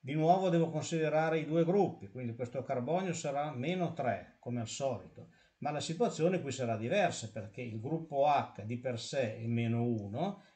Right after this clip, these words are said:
e questo ossigeno è meno due. Quindi in totale il carbonio dovrà neutralizzare tre cariche negative. Per fare ciò dovrà avere un numero di ossidazione più tre.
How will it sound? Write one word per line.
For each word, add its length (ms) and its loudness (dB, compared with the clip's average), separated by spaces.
e 120 -4
questo 320 -2
ossigeno 520 0
è 100 2
meno 340 0
due. 420 2
Quindi 320 0
in 100 4
totale 440 4
il 100 4
carbonio 560 4
dovrà 280 4
neutralizzare 840 2
tre 240 2
cariche 420 0
negative. 800 -4
Per 180 -4
fare 300 0
ciò 300 2
dovrà 240 0
avere 180 0
un 80 0
numero 200 -4
di 100 -2
ossidazione 840 -6
più 280 -2
tre. 380 -6